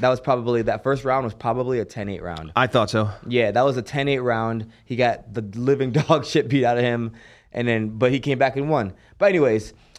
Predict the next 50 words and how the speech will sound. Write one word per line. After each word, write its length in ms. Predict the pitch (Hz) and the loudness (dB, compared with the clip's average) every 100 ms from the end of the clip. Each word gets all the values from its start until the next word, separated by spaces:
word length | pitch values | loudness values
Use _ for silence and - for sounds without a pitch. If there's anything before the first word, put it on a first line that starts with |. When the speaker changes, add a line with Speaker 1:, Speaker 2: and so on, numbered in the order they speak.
| _ | _
Speaker 1:
so, 640 | - - 175 160 156 - - - | -6 2 4 6 2 0 -6 0
um, 500 | 147 147 139 135 127 - | 4 4 4 0 -4 -12
Speaker 2:
So 180 | - 135 | -2 2
it's 140 | 127 - _ _ - | 2 -2 _ _ -2
ten 400 | 160 175 190 190 - | 2 4 4 0 -2
points 320 | - 143 135 | -2 0 0
per 320 | - - 135 | -4 2 4
round, 380 | 131 123 113 110 | 4 4 4 2
and 100 | 107 | 2
then 80 | 104 | 2
Speaker 1:
Yes. 160 | 131 110 | 2 4
Speaker 2:
they 40 | |
add 160 | 107 113 | 2 4
up 220 | 107 - | 2 0
the 320 | 110 101 98 - - | 0 2 0 -4 -8
Speaker 1:
Yes. 320 | 139 156 117 | 2 4 4
Speaker 2:
at 120 | 104 | 0
the 140 | 98 92 | -2 -2
end. 300 | 90 104 - | -4 -6 -4
Speaker 1:
So 320 | - 160 151 | 2 4 4
it's 160 | 147 - | 0 -4
ten 300 | - 202 240 | -2 0 2
or, 320 | 233 214 208 165 | 4 4 4 4
uh, 420 | 165 156 143 156 | 4 4 4 2
nine 400 | 151 165 170 170 | 2 2 2 0
or 80 | 151 | 2
eight. 240 | 156 127 117 | 2 2 0
You 100 | 135 | 0
know 60 | |
what 80 | 143 | 0
I'm 40 | 135 | 0
saying? 300 | 151 151 151 | 0 0 -2
Speaker 2:
Gotcha. 380 | - - 110 | -6 -8 -10
Speaker 1:
So 120 | - 175 | 0 2
that's 140 | 180 | 4
why 320 | 180 165 160 | 4 4 4
they 140 | 151 147 | 2 2
add, 260 | 170 165 151 | 2 2 2
they, 160 | 151 | 0
they 180 | 135 143 | 2 2
add 200 | 151 156 | 4 2
'em 120 | 147 | 4
up. 160 | 151 113 | 2 0
So 100 | - | -2
each 200 | 160 160 | -2 0
round, 300 | 151 139 143 | 0 0 0
if 100 | 123 | -4
you 120 | 131 | -6
get, 200 | 131 131 | 0 0
like, 280 | 110 107 - | 2 -2 -4